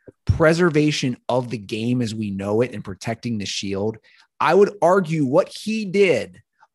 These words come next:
offering money to purposely tank, is far more detrimental to the actual sport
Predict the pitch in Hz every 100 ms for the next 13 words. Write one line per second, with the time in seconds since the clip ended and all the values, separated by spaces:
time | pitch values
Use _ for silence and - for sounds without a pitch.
0 | - 151 180 240 208 190 156 156 190 196
1 | 196 165 - - 190 196 - 160 - 143
2 | 135 107 - _ _ _ 147 143 - -
3 | - - - 254 226 269 277 226 208 160
4 | 113 185 - - 190 165 160 131 - 123
5 | 120 - - 143 - - 175 156 - -
6 | - 165 143 107